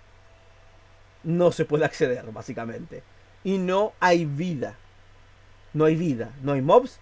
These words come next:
no hay nada. No hay vida. Puedes decir, "Miguel, la plata es vida". Bueno, si querés conformarte con eso, pero en realidad no hay vida. Esto ha sido todo.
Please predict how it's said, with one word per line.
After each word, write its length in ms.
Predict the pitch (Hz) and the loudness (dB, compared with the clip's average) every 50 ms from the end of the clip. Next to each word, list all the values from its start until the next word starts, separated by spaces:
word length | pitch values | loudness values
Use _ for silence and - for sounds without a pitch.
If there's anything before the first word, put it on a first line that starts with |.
| - | -16
no 80 | - 110 | -14 -12
hay 100 | 110 110 | -8 -6
nada. 400 | 120 147 143 135 117 101 - - - - - - - _ _ _ _ _ - - - - - - - | -4 -4 -4 -4 -6 -8 -12 -14 -20 -20 -20 -20 -20 _ _ _ _ _ -20 -20 -20 -20 -14 -8 -2
No 260 | 160 175 196 214 - - | 0 0 0 0 -2 -4
hay 300 | - 147 156 160 170 185 - - | -4 -2 -2 -2 -4 -6 -12 -14
vida. 460 | 131 131 147 139 120 107 117 107 - - - - - - - - - - | -8 -6 -6 -6 -6 -6 -10 -12 -14 -18 -20 -20 -20 -20 -20 -20 -2 6
Puedes 180 | 226 240 226 | 6 8 8
decir, 120 | 240 233 220 | 6 2 -2
"Miguel, 240 | 240 269 277 254 | 2 4 6 6
la 120 | 208 190 180 | 6 4 4
plata 220 | 226 240 202 226 | 4 4 6 4
es 40 | 214 | 4
vida". 340 | 240 233 208 180 139 117 - - _ - - - - 587 587 571 480 | 4 4 4 4 2 2 0 -8 _ -20 -18 -10 -8 -6 -4 -2 -2
Bueno, 240 | - 151 120 113 117 - - - | -2 -2 -4 -6 -10 -14 -20 -20
si 80 | - - | -20 -12
querés 300 | - 123 117 139 143 - | -10 -4 -2 -2 -2 -2
conformarte 500 | - 135 127 131 123 127 143 156 143 143 | -4 -6 -4 -2 -2 -2 -2 -2 -2 -2
con 120 | 156 165 | -2 -2
eso, 240 | 185 170 - 190 190 - - - - - - _ | -2 -2 -4 -6 -6 -8 -14 -20 -20 -20 -4 _
pero 140 | - 240 240 | 8 8 10
en 80 | 226 220 | 10 8
realidad 400 | 226 214 214 220 226 226 226 - - - - | 6 8 10 10 10 10 8 4 -2 -8 -4
no 120 | 151 147 | -2 0
hay 120 | 135 127 107 | 0 0 -4
vida. 320 | 104 101 95 - - - - - - - - - - - - - - - - - - - - - - - | -8 -12 -16 -18 -18 -20 -20 -20 -20 -20 -20 -20 -20 -20 -20 -20 -20 -20 -20 -20 -20 -20 -20 -12 2 6
Esto 540 | 311 330 311 - - - 262 175 113 - - - - - - - - | 8 8 8 6 4 4 4 4 4 2 -6 -18 -20 -20 -12 0 2
ha 160 | 202 208 180 | 4 4 4
sido 340 | - - 190 175 143 131 120 | 2 -2 -2 2 2 2 2
todo. 360 | - 120 98 90 90 - - | 0 -4 -8 -8 -10 -12 -14